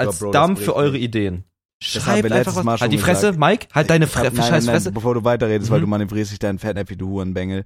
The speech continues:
Speaker 2: Ja.
Speaker 1: Ich hab's letztes Mal schon gesagt und wir haben actually wirklich richtig liebe Nachrichten auch so von Schicksalsschlägen und so bekommen.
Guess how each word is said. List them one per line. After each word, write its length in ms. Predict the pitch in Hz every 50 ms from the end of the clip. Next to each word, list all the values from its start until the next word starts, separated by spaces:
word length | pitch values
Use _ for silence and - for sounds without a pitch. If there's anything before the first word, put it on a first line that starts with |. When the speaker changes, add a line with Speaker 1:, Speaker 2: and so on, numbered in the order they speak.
| _ -
Speaker 2:
Ja. 240 | 101 98 101 113 110 _ _ _ _ _ _ _
Speaker 1:
Ich 100 | - -
hab's 160 | 120 101 101
letztes 320 | 107 113 117 - - 113 104
Mal 140 | 117 110 101
schon 160 | - 113 107
gesagt 320 | 104 95 95 110 107 92 92
und 60 | 104
wir 80 | 101
haben 100 | 101 101
actually 300 | 87 107 101 - - 104 98
wirklich 240 | 104 95 98 95 104
richtig 300 | 110 98 - 101 95 101
liebe 200 | 107 104 110 104
Nachrichten 380 | 104 104 107 98 98 90 104
auch 80 | 101 95
so 100 | - -
von 160 | - 104 90
Schicksalsschlägen 680 | - 120 117 107 - 110 98 - - 107 101 98 98 98
und 80 | 90
so 100 | 92 90
bekommen. 400 | 95 95 104 104 98 95 95 98